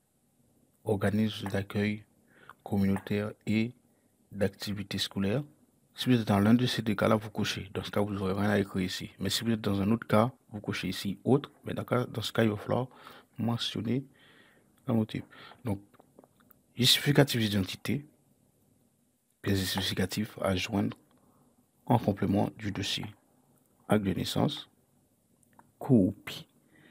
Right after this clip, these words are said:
intégrale d'acte de naissance, ok, comprenant la mention les plus récents, donc traduction en français par un,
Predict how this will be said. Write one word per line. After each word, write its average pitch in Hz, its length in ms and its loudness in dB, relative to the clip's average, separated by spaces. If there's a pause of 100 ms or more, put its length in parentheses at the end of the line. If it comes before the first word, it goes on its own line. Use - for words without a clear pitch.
(380)
intégrale 104 720 4 (280)
d'acte 101 240 0
de 98 80 0
naissance, - 760 -4 (800)
ok, 104 220 -6 (880)
comprenant 104 600 4 (260)
la 98 140 0
mention 101 540 0 (840)
les - 80 -2
plus 151 500 -2 (220)
récents, 92 640 0 (1600)
donc - 200 -6
traduction 95 580 0
en 95 80 2
français 92 440 -2
par 90 280 -2
un, 101 440 -2